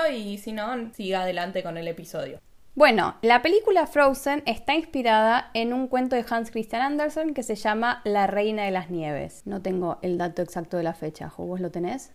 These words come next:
Speaker 1: El cuento Hans Christian Andersen lo escribe en mil ochocientos cuarenta y cinco y, bueno, es un, un autor que aparece bastante en Disney, como recordarán lo mencionamos en el primer episodio, es el escritor también de La Sirenita, el escritor homosexual de La Sirenita.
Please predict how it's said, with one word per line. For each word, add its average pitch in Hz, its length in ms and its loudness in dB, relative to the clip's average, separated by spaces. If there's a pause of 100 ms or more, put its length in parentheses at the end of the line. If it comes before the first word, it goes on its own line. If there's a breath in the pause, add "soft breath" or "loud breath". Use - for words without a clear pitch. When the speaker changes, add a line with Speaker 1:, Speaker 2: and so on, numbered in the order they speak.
Speaker 1:
El 208 420 -6
cuento 247 640 0
Hans 233 180 -4
Christian 233 300 -6
Andersen 233 380 -6
lo 208 40 -8
escribe 208 220 -10
en 202 60 -8
mil 208 120 -8
ochocientos 208 760 -8
cuarenta 170 480 -10
y - 60 -12
cinco 262 640 -4 (180)
y, 233 560 -4
bueno, 294 200 -4
es 269 80 -6
un, 302 120 -4
un 262 300 -2
autor 214 280 -4
que 277 80 -4
aparece 233 320 -2
bastante 240 380 -4
en 220 120 -4
Disney, 247 280 -4
como 185 200 -6
recordarán 180 540 -6
lo 196 120 -4
mencionamos 185 1200 -6
en 180 200 -10
el 175 160 -12
primer 185 280 -8
episodio, 196 580 -2
es 185 200 -6
el 180 100 -4
escritor 180 340 -8
también 185 280 -6
de 185 80 -6
La 170 120 -8
Sirenita, 202 680 -4
el 214 100 -8
escritor 175 600 -10 (180)
homosexual 202 880 0
de 202 100 0
La 185 160 0
Sirenita. 208 760 0